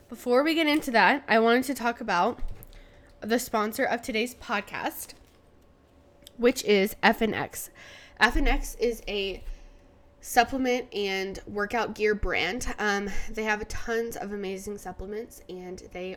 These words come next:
are all science-based supplements, and they show that whenever you purchase your item. So whenever you go to look for any of the items, you actually get to look and see what science they did. And they break it down with graphs and, um,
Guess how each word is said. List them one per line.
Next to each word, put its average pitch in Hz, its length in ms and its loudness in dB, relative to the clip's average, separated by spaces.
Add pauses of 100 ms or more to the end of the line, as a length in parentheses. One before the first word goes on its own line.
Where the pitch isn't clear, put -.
are 180 320 -8
all 202 380 -8 (320)
science-based 214 1000 -2
supplements, 208 720 -4
and 196 220 -8
they 196 160 -8
show - 260 -4
that 190 260 0
whenever 196 280 -6
you 196 160 -4
purchase 190 500 -6
your 185 100 -8
item. 190 300 -4
So 214 140 -8
whenever 202 200 -8
you 208 60 -6
go 196 100 -8
to 190 140 -14
look 185 240 -12
for 208 140 -12
any 185 240 -10
of 180 80 -10
the - 120 -10
items, 269 400 -6 (440)
you 254 140 0
actually 262 340 2
get 277 140 -4
to 269 100 -6
look 240 240 -2
and 214 120 -6
see 233 220 -6
what 214 180 -6
science 196 360 -6
they 262 140 -10
did. 196 320 -8 (760)
And 233 100 4
they 233 60 8
break 226 220 4
it 214 60 -2
down 202 200 -2
with 214 160 -6
graphs 175 480 -2
and, 170 360 -8 (440)
um, 190 400 -4